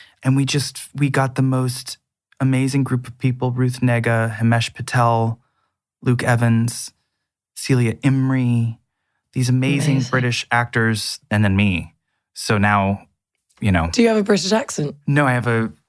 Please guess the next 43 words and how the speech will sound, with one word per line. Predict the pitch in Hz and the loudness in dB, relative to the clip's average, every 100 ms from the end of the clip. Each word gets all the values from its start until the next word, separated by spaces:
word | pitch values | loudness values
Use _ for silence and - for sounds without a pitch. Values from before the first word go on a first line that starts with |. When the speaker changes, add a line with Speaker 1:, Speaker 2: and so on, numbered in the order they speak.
| _ - | _ -8
Speaker 1:
North | - 135 123 147 | -2 0 0 0
American | 151 135 117 117 127 | 0 0 0 0 0
accent. | 113 92 - 113 120 127 - | 0 -2 -4 -2 0 -2 -4
Speaker 2:
Okay. | 165 156 - 151 127 - _ _ | -2 0 0 -2 -2 -8 _ _
Speaker 1:
But | - 117 | -2 0
I'm | 123 | 2
the | 120 | 0
only | 120 123 | 2 2
one. | 110 113 90 95 - - 202 | 2 0 -2 -8 -14 0 0
So | 123 | 4
now | 113 113 | 2 4
I | 110 | 0
Speaker 2:
<laughs> | 110 | 0
Speaker 1:
just | - | -2
have | 113 107 | -2 0
to, | 110 | 0
like, | 101 98 - - _ _ - | 0 -2 -6 -16 _ _ 0
now | 110 | 0
I | 107 | 0
have | 101 101 | -2 -4
to | - | -4
do | 98 | -4
the | 95 | -2
work | 92 87 - | 0 -2 -2
and | 98 | 0
hopefully | 101 - 98 95 90 - _ _ _ - | 0 0 0 2 0 -6 _ _ _ -14
stand | - - 92 92 | -4 2 2 2
up | 90 - | 0 -2
to | 92 90 - _ _ _ - | -2 -2 -6 _ _ _ -4
how | - | -2
good | 92 98 90 | 0 0 0
they | 160 | 0
are. | 180 - | 2 0
Speaker 2:
Amazing. | 143 131 - - - - _ | -2 -4 -10 -16 -20 -20 _
Speaker 1:
But | - | 0
it's | 156 156 | 0 0
been | - 175 | -2 0
great. | 170 185 - | 0 -2 -2
We | 123 | -4
start | - 131 123 | 0 -2 0
rehearsals | 113 120 135 127 | -2 -2 -2 -2
next | 120 107 - | -2 -2 -2
week, | 104 151 - | -2 -2 -8